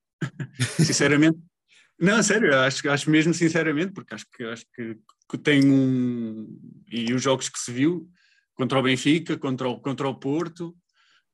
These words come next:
eh, foram jogos que deu para perceber que é uma equipa que tem uma, uma qualidade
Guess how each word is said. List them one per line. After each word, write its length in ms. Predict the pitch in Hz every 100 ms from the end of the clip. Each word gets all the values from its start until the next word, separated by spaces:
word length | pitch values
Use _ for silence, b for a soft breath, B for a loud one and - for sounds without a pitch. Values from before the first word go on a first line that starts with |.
| -
eh, 600 | 139 147 151 156 151 151
foram 280 | 147 165 170
jogos 300 | 175 180 -
que 160 | -
deu 100 | 185
para 140 | 190 190
perceber 260 | - 196
que 80 | 202
é 40 | 208
uma 120 | 214
equipa 260 | 208 214
que 60 | 214
tem 140 | 202
uma, 640 | 180 165 156 151 143 139 131
uma 200 | 131 143
qualidade 760 | - 170 165 151 156 151 135